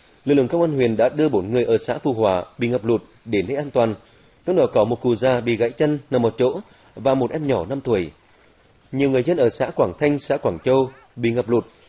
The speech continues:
đã được chính quyền địa phương tổ chức ứng cứu đến nơi an toàn. Theo thống kê, toàn huyện Bố Trạch đã có hơn mười ngàn ba trăm ngôi nhà bị ngập, trong đó có trên sáu ngàn sáu trăm nhà bị ngập sâu từ một đến ba mét.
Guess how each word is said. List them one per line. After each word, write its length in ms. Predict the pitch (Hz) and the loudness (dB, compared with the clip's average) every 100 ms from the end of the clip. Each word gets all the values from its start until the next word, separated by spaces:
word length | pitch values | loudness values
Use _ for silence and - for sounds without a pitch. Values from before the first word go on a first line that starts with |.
| _ - | _ -4
đã 100 | 165 | 0
được 160 | 160 | 2
chính 140 | 131 98 | 0 -2
quyền 140 | 139 | 0
địa 120 | 120 95 - | 0 0 0
phương 160 | 151 | 0
tổ 220 | 143 110 90 | 2 2 2
chức 120 | 208 | -2
ứng 140 | 156 110 | -2 -2
cứu 340 | - 104 98 - | 2 0 0 -4
đến 160 | 113 98 | -4 -4
nơi 100 | 131 | -4
an 100 | 139 | -4
toàn. 240 | 123 107 101 _ _ _ _ _ _ _ _ _ _ _ _ _ - - - | 0 -2 -4 _ _ _ _ _ _ _ _ _ _ _ _ _ -20 -20 -6
Theo 120 | 170 | 0
thống 160 | 143 82 | 0 0
kê, 240 | 135 139 131 - - | 2 2 0 -12 -4
toàn 120 | 143 | -2
huyện 140 | 139 120 | 0 0
Bố 120 | 113 | 0
Trạch 120 | 127 | 0
đã 60 | 139 151 | 0 2
có 140 | 95 127 | 2 4
hơn 200 | 165 160 | 2 4
mười 140 | 123 | 2
ngàn 220 | 117 113 | 2 0
ba 80 | 143 | -2
trăm 200 | 156 156 | -2 0
ngôi 100 | 147 | 0
nhà 140 | 120 | 0
bị 140 | 107 101 | 0 0
ngập, 260 | 110 92 - - - - - | 0 0 -4 -20 -20 -10 -2
trong 100 | 185 | 2
đó 80 | 131 | 2
có 120 | 117 104 | 2 0
trên 120 | 170 | -2
sáu 200 | - 110 | 0 0
ngàn 220 | 98 123 113 | 2 -2 0
sáu 140 | 104 | -2
trăm 220 | 90 160 135 | -2 -2 0
nhà 240 | 131 117 131 | 0 0 -2
bị 100 | 120 | -2
ngập 140 | 113 - | -2 0
sâu 120 | 156 | -2
từ 120 | 151 | 0
một 240 | 120 117 - 113 | 2 0 0 -4
đến 200 | 95 101 | -4 -2
ba 140 | 139 | -2
mét. 200 | 139 190 | 0 -4